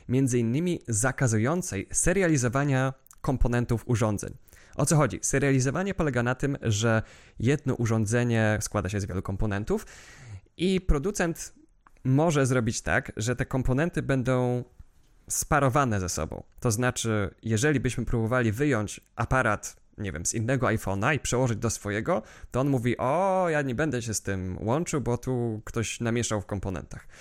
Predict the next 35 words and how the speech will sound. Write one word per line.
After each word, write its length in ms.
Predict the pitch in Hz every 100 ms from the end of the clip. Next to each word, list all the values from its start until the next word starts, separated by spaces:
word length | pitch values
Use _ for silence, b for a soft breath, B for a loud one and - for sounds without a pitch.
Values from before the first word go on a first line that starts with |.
| B B B B -
No 100 | 180
i 160 | 190
oczywiście 480 | 147 123 123 131 85
Apple 200 | 127 107
zarzeka 360 | 98 104 117 101
się, 160 | -
że 100 | 98
to 100 | -
jest 120 | 104 92
dobre 320 | 117 - 95
dla 420 | - 87 82 82 - - -
bezpieczeństwa. 840 | 120 - 101 147 180 - 151 143 B B B B B B _ - _ - -
Oczywiście 400 | 113 95 95 101
też 200 | 95 104
wiemy, 220 | 117 104
że 100 | 95
to 80 | 101
jest 100 | 98
dobre 200 | 110 104
dla 160 | 104 98
jego 200 | 95 104
portfela, 500 | 110 - 107 110 107
bo 140 | 98
pozwala 580 | - - 123 104 110 104
mieć 360 | 98 95 - - - -
niezły 540 | 73 120 113 104 107 -
wpływ 400 | - - 139 123
na 200 | 139 117
to, 140 | 110 113
jak 220 | 107 104
wygląda 440 | 113 110 110 101
cały 260 | 95 104 98
ten 180 | 101 98
ekosystem 560 | 107 107 104 117 - 95
napraw. 440 | 95 - 175 -